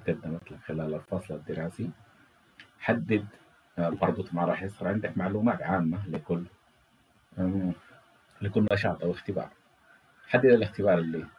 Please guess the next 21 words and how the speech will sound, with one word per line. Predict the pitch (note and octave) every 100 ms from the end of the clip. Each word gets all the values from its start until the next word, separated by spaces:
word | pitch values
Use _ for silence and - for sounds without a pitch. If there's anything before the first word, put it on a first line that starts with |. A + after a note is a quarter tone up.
| - - _ _ -
ترغب | F#2+ D#2+ -
في | E2
مراجعة | D#2+ F2 D#2+ D#2 -
أدائك | E2+ E2+ D#2
فيه، | - - C#3 - _ _ _ _ _
مثلا | F#2+ F2+ D#2
بروك | E2 F2 -
تيست | E2 - _ _
تو، | G2 G#2+ D3 D#3+ - _ _ _
ميد | F2 F2
تيرم | F#2 E2+
test | D#2+ E2 - - - G#2+
وان | F2 G2 A#2+ A2+
مثلا. | F2+ - G#2 D#3 D3+ - - - - _ -
بعد | G2
الضغط | G#2 F#2+ B2+ F2+
على | F#2+
عنوان | E2+ F#2 F#2+
الاختبار | E2 D#2+ - F#2 G#2
بيظهر | E2 - E2 D#2
عندك | D#2